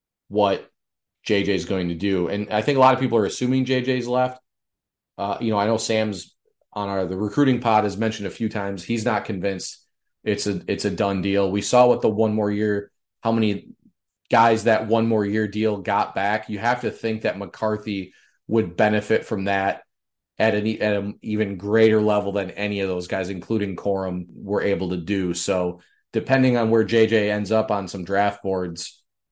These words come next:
you know, I think there's a, it's a little more of a question than maybe some people, uh, maybe out there are assuming that he's gone no matter what. So.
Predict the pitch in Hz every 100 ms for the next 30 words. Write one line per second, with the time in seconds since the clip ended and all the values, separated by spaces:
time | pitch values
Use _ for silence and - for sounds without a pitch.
0 | _ - 104 101 98 113 107 101 98 104
1 | 95 101 92 104 101 98 95 95 92 90
2 | - _ _ _ - 95 95 - 101 -
3 | - 92 90 90 92 87 - 92 87 90
4 | 90 87 82 - 85 87 - 92 92 90
5 | 90 90 92 85 87 101 92 82 - 95
6 | 87 90 85 82 82 82 73 73 67 -
7 | - - 64 64 -